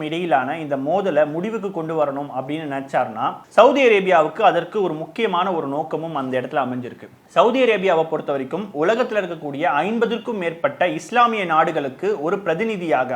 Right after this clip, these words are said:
அதாவது பிக் பிரதராக வந்து அவர்கள் பல இடத்துல வந்து பதிவு செஞ்சுட்டு வராங்க. இஸ்லாமிய நாடுகளுக்கெல்லாம்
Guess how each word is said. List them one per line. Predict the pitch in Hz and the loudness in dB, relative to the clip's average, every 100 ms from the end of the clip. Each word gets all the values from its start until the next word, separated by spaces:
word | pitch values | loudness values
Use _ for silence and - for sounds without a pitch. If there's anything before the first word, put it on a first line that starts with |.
| 127 | 2
அதாவது | 156 208 156 214 | 4 4 0 -4
பிக் | 196 170 | -4 -2
பிரதராக | 175 170 160 139 139 127 | 0 4 4 4 2 -2
வந்து | 123 240 - - - | -4 -6 -8 -16 2
அவர்கள் | 135 175 226 220 | 4 4 2 4
பல | 170 226 214 | 6 8 6
இடத்துல | 196 190 147 | 2 2 0
வந்து | 165 175 - | 0 0 0
பதிவு | 165 165 | -2 -4
செஞ்சுட்டு | 156 143 131 | -8 -4 -2
வராங்க. | 120 110 165 240 - - _ 156 | -2 0 0 0 -6 -20 _ -10
இஸ்லாமிய | 214 247 233 226 196 | 4 6 6 4 4
நாடுகளுக்கெல்லாம் | 196 196 202 196 190 156 196 226 | 4 4 4 4 4 4 6 6